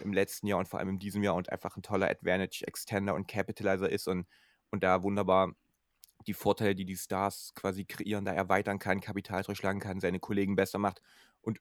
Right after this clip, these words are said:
irgendwie seit dem All-Star-Break als jemand agiert, der zu einer primären Option in der Offensive geworden ist, gerade in Abwesenheit von LeBron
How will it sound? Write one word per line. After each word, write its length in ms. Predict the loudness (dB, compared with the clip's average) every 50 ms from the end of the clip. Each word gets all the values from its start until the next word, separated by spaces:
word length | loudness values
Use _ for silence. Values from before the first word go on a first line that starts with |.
| _ _
irgendwie 800 | 8 8 10 10 8 6 2 0 0 -2 0 0 0 0 0 -2
seit 300 | 2 4 4 4 4 2
dem 120 | 0 2
All-Star-Break 640 | 4 4 4 2 2 -2 -2 2 4 2 2 2 2
als 280 | -2 -2 -2 -6 -6 -4
jemand 440 | -2 0 0 0 0 -2 -4 -4 -6
agiert, 320 | -6 -2 -2 -4 0 0
der 300 | 0 2 2 2 0 -2
zu 160 | -10 -8 -4
einer 120 | -4 -4 -4
primären 420 | _ -4 -2 0 2 2 0 0
Option 340 | -2 _ -2 -2 0 0 2
in 80 | 2
der 100 | 0 0
Offensive 420 | -2 -2 -6 -4 -2 0 0 2 2
geworden 340 | 0 0 2 2 2 2 2
ist, 160 | -2 -4 -6
gerade 240 | -4 -2 -2 0 -2
in 100 | 0 0
Abwesenheit 480 | -2 -2 0 -4 -2 2 2 0 0
von 140 | 0 -4 -2
LeBron 480 | -2 -2 0 2 2 4 2 2 0